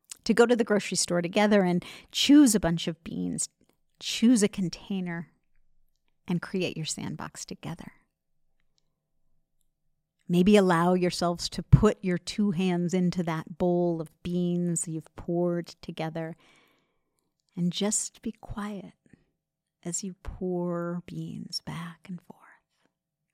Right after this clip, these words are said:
back and forth. Or maybe you want to create a grief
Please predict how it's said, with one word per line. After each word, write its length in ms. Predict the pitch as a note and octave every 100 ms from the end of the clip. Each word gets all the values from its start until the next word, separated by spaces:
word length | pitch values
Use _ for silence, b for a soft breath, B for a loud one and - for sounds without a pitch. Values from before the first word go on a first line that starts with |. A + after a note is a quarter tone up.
| -
back 360 | E3 - -
and 100 | - _
forth. 120 | G3 F#3 _ _ _ _ _ _ _ _ _ _ _ _ _ _ _ B B B B B B
Or 100 | G3+
maybe 320 | G#3 G3 G3+
you 320 | A3+ G#3+ F#3+ G3
want 300 | G3 G3 G3
to 80 | F3 _ _ _ _ _ -
create 480 | - - G3+ G#3 F#3+
a 60 | F#3
grief 640 | - F#3 G3+ F#3+ - -